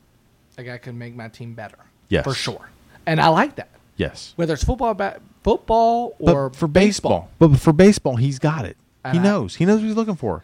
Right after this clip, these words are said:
Speaker 1: and
Speaker 2: He
Speaker 1: I
Speaker 2: knows what he's looking for each position.
Speaker 1: And I like it in football, too. I just do.
Speaker 2: But
Speaker 1: And that's why I raised the question. Could he
Speaker 2: having
Speaker 1: do
Speaker 2: a
Speaker 1: it?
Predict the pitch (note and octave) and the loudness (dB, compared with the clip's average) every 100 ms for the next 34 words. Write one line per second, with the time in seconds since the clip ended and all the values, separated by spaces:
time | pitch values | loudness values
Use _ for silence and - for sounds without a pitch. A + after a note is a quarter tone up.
0 | _ - C#3+ G#3 A3 A3 G#3 F#3+ E3 F3+ | _ -8 0 2 4 0 -2 -4 -4 -4
1 | - F3 C#3 F#3+ - F#2+ D#2 B2+ C3 C3 | -4 -6 -4 -4 -4 -10 -14 -12 -10 -10
2 | C3+ C3 A#2 - B2 A2+ A#2 B2 A2 _ | -10 -14 -16 -16 -14 -14 -14 -16 -18 _
3 | D#3 D#3+ D3 F3 D3 A2+ _ _ _ _ | -10 -10 -10 -8 -10 -10 _ _ _ _
4 | _ _ _ - - _ _ G3 G#3 G3+ | _ _ _ -6 -6 _ _ -2 -2 -2
5 | G3+ F3 E3+ - D#3 C3 - _ _ - | -2 -2 -4 -8 -14 -16 -20 _ _ -10
6 | E3+ E3 D3+ A2 | -8 -8 -10 -12